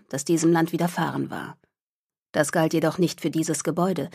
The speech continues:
denn die Schule befand sich etwas abseits inmitten von Bäumen und wirkte wie ein Überbleibsel aus einer vergangenen Zeit.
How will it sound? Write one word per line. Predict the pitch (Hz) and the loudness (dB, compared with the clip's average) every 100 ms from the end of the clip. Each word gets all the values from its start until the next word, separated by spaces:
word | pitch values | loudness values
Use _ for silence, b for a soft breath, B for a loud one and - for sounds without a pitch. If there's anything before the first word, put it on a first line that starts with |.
| B B B B - | B B B B 2
denn | 196 | 6
die | 190 | 6
Schule | 185 233 247 | 4 2 2
befand | 226 202 196 196 | 0 -2 0 -2
sich | 214 | -4
etwas | 202 196 175 | -4 -2 -2
abseits | - 175 - 202 - | -2 -2 0 0 2
inmitten | 185 185 190 247 | 4 4 2 0
von | - 151 | 2 2
Bäumen | 143 143 147 175 | 4 2 4 2
und | 202 170 | 2 0
wirkte | 180 190 - 208 | 0 -2 -2 0
wie | 202 | 0
ein | 170 160 | 0 0
Überbleibsel | 185 180 170 165 175 196 | 2 0 2 0 0 -2
aus | 185 - | -2 0
einer | 185 175 | 0 0
vergangenen | 202 185 143 147 185 | 0 -2 0 0 0
Zeit. | - 151 - - - | -2 -6 -8 -18 -20